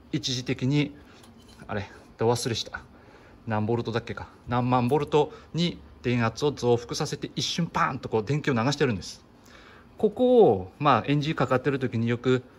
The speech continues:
圧縮は、あの、い-、その、ここのシリンダーが生きてるかどうか確認するに抜いたりとかするんですけど、そういうことしてるとたまにバリッときます。でも、バリッとくる程度です。ビッ、あ、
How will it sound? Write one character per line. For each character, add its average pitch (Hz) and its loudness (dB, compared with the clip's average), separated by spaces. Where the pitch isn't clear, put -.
圧 - -4
縮 131 2
は、 120 2
あ 110 -8
の、 107 -4
い-、 123 -4
そ - -6
の、 120 4
こ 127 -4
こ 135 -2
の 143 2
シ 131 -2
リ 113 0
ン 120 0
ダ 120 0
ー - -2
が 120 2
生 117 0
き - -16
て 131 2
る 120 2
か 127 -2
ど 117 0
う - 0
か 120 0
確 107 -6
認 107 -2
す 113 -8
る 107 -2
に 110 -4
抜 107 -2
い 98 -6
た 107 0
り 117 0
と 131 -2
か 123 0
す 117 -6
る 110 0
ん 107 -2
で 107 -4
す - -10
け 110 -2
ど、 117 2
そ 165 -2
う 170 0
い - -4
う - -16
こ 190 0
と 196 0
し - 0
て 143 -2
る 143 -2
と 208 0
た 131 -2
ま 113 4
に 117 2
バ 117 2
リ 104 -4
ッ - -8
と 101 -10
き - -10
ま 107 -2
す。 - -14
で 220 2
も、 254 4
バ 131 2
リ 151 4
ッ - -2
と 233 -2
く 131 -2
る 139 0
程 107 -2
度 104 0
で 101 -4
す。 - -10
ビ 139 -2
ッ、 139 -14
あ、 98 0